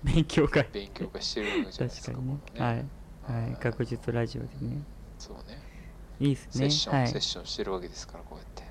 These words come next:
Speaker 1: はい、はい。確かにね。
Speaker 2: はい。まあ、自信、自信持って、これはもうね、ぜひ。
Speaker 1: はい。
Speaker 2: やってほしいなと思いますけど、
Speaker 1: はい。
Speaker 2: アピールしてほしいなと
Speaker 1: わかりました。
Speaker 2: 思いますが。
Speaker 1: はい、わかりました。
Speaker 2: はい。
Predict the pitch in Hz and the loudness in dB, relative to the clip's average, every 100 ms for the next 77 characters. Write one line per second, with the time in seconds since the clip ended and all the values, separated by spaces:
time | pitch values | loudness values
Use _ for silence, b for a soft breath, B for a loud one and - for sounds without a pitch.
0 | 131 127 120 131 - 120 117 147 - 123 | 2 2 2 -2 2 2 2 -4 -4 -4
1 | - - 120 123 135 143 - - - - | -4 -4 -2 0 -2 -2 -10 -16 -16 -16
2 | - - - - - - 98 92 - - | -14 -14 -14 -12 -6 -6 -6 -10 -14 -14
3 | - - - - - - 92 - 98 101 | -16 -14 -14 -12 -12 -12 -12 -10 0 6
4 | 95 85 - - 117 - - - - - | 6 6 -2 -6 -6 -6 -12 -12 -12 -10
5 | - - - - - - - 131 123 - | -14 -16 -16 -16 -16 -14 -2 0 0 -6
6 | B B B B B B B - - - | B B B B B B B -16 -16 -16
7 | - - 101 92 90 - 90 - - 92 | -16 -14 -8 -6 -6 -8 -6 -6 -8 -10
8 | 95 95 95 92 - - - - - - | -8 -8 -8 -10 -12 -10 -12 -10 -6 2
9 | 139 127 92 - - - - 127 127 120 | 4 4 2 2 4 4 6 6 6 4
10 | 120 - - - - - - - - - | 2 -2 -8 -10 -14 -12 -10 -10 -4 -2
11 | - - 147 - - - 127 135 131 - | 0 6 4 4 0 0 2 0 -2 -6
12 | - - B B B B B B B B | -10 -10 B B B B B B B B
13 | B B - 147 | B B 8 8